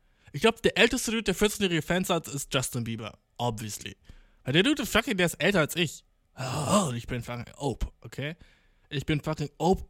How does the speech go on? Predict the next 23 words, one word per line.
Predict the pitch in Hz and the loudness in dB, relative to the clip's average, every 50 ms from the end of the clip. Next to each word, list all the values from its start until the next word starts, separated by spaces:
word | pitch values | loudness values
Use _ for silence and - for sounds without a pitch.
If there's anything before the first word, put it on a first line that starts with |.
| _ - | _ 2
Ope, | 156 175 180 - - _ | 4 4 2 2 -2 _
Ope. | - - 190 185 - - - _ _ _ _ _ _ _ _ _ _ _ _ _ - | 2 4 4 4 2 0 -4 _ _ _ _ _ _ _ _ _ _ _ _ _ 4
Gangnam | 220 208 190 160 123 101 - - | 6 6 6 6 2 -2 -6 -12
Style. | - - - 202 196 92 - - _ _ _ _ _ _ _ _ - | -14 -12 -12 -14 -14 -14 -18 -20 _ _ _ _ _ _ _ _ -12
Sexy | - - 160 151 - - 196 | -6 -6 -6 -4 -2 -2 0
Lady. | 185 180 170 147 123 120 113 - - _ _ _ _ _ _ | 4 4 4 4 4 2 -2 -10 -12 _ _ _ _ _ _
Op, | - 160 170 - - | -2 -2 -2 -2 -2
op, | 175 170 - - 151 | -4 -4 -4 -4 -6
op, | 135 107 123 | -6 -4 -4
weißt | 131 156 - - | -4 -6 -6 -6
du? | - | -10
Okay, | 131 - - 110 | -12 -12 -14 -16
sorry. | - - - - - _ _ _ - - _ _ _ _ - | -16 -14 -14 -14 -16 _ _ _ -20 -20 _ _ _ _ -8
Ähm, | 131 127 127 120 117 113 113 113 113 _ - | -4 -2 -2 0 0 0 -2 -4 -6 _ -2
<clears throat> | 165 190 185 170 143 - - - - - - - _ _ _ _ _ _ _ _ _ _ _ _ _ _ _ _ _ - - - _ - _ _ _ _ _ _ _ _ _ - | -2 0 0 0 -2 -6 -10 -14 -18 -20 -20 -20 _ _ _ _ _ _ _ _ _ _ _ _ _ _ _ _ _ -16 -16 -16 _ -16 _ _ _ _ _ _ _ _ _ -2
oder | 175 202 196 | 0 2 4
der | 208 214 | 4 4
älteste | 233 220 - - 185 | 4 2 0 -2 -2
Dude | 190 202 | 0 0
ist | 185 - - | 0 0 0
Harry | 160 156 147 | 0 0 0
Styles, | - - 127 113 110 104 104 - - | 0 -2 -2 -2 -2 -2 -4 -6 -8
Mann. | 113 104 104 - - - | -8 -8 -10 -10 -14 -18